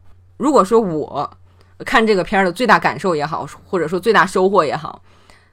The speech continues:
还是让我自己挺意外的，那就是我听所有的这些影评人讨论啊什么，都会提到最后那场慈善演出，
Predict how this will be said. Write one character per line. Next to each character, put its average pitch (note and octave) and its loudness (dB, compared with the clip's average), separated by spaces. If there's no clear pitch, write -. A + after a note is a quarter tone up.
还 A#3 0
是 A3 -2
让 A#3+ 6
我 D3+ 0
自 G#3 -6
己 D#3 -8
挺 D#3 -8
意 C3+ -8
外 C3+ -2
的， A2+ -10
那 A3 2
就 G#3+ 2
是 F3 -4
我 G3 2
听 C#4 -4
所 F3+ 2
有 G#3+ 4
的 C3+ -6
这 E3 -6
些 D3+ -2
影 D#3 -4
评 D3 -8
人 D3+ -4
讨 E3 -4
论 F3+ 0
啊 D#3+ -2
什 D#3 -8
么， C#3 -8
都 A3 2
会 A3+ 0
提 D#3+ -4
到 D#3+ 2
最 C4+ -4
后 B3+ 2
那 G#3+ 0
场 C3+ -6
慈 - -6
善 F#3 -2
演 A#2 -6
出， D#3 -8